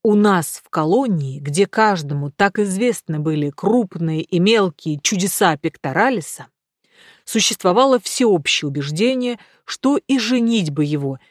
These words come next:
непременно должна быть в своём роде какое-нибудь замысловатое чудо. Оно, как ниже увидим, так и было в действительности. Но только на первых порах мы ничего не могли понять.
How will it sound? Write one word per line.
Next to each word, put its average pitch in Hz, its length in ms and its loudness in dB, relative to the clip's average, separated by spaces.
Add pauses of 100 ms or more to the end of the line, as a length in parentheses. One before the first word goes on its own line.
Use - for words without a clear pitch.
(160)
непременно 208 840 2
должна 196 440 2
быть 185 380 -2
в - 60 -14
своём 165 460 0
роде 214 440 2 (240)
какое-нибудь 202 840 0
замысловатое 185 1200 2
чудо. 139 580 -2 (920)
Оно, 185 400 4
как - 300 -4
ниже 208 340 0
увидим, 190 580 -2
так 277 280 -2
и 208 40 4
было 143 440 0
в 143 80 -10
действительности. 139 1040 -8 (440)
Но 226 200 4
только 220 420 0
на 175 160 2
первых 233 460 -2
порах 151 460 -4 (260)
мы 202 240 2
ничего 185 500 0
не 190 100 2
могли 160 320 -2
понять. 160 600 -2